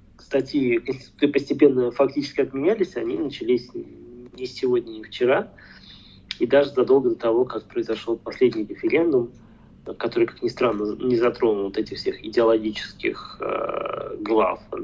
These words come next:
наличие или отсутствие идеологии, наличие или отсутствие цензуры, почему-то, э, те, кто хотел произвести вот этот вот, э, конституционные перемены, они их обошли.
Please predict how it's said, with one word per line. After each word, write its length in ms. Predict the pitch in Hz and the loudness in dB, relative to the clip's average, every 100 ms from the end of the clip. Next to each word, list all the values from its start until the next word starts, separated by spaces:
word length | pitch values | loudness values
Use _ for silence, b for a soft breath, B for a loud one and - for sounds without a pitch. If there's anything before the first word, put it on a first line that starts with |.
| - - | -10 -4
наличие 480 | 110 117 117 - 104 | 2 2 2 -4 -4
или 40 | |
отсутствие 440 | 101 - - 113 107 | -2 -4 -6 -6 -6
идеологии, 1600 | - - - 113 110 - - 113 117 120 110 - 104 98 - - | -12 -14 0 0 0 -6 -4 2 4 4 0 -4 -2 0 -2 -2
наличие 520 | 110 117 107 - 110 | 2 2 0 -4 -2
или 80 | 110 | -2
отсутствие 340 | 104 120 - | -2 -4 -6
цензуры, 440 | - 123 131 190 147 | -2 2 6 6 6
почему-то, 540 | - - 107 139 123 | 2 -8 -6 -2 2
э, 920 | 113 - - 50 50 - - - - - | 2 0 -6 -8 -8 -8 -8 -10 -14 0
те, 140 | 127 | 0
кто 160 | - 113 | 2 -2
хотел 440 | - 107 - 117 | -2 -4 -2 -2
произвести 580 | - 123 - 110 - - - | 0 0 0 -6 -6 -6 -4
вот 200 | 104 - | -4 0
этот 360 | 113 - - - | 0 0 -14 -8
вот, 320 | 104 - - - | -8 -6 -10 -8
э, 360 | 101 - - - - - B B B - | -8 -8 -12 -16 -20 -18 B B B 0
конституционные 720 | 120 - - - 139 123 117 | 0 0 -10 2 4 4 2
перемены, 420 | 107 117 131 185 143 | 2 4 6 6 4
они 320 | 113 127 - | 2 -2 -2
их 240 | 123 - | -4 -4
обошли. 420 | 107 113 - 98 | -2 -2 -2 -12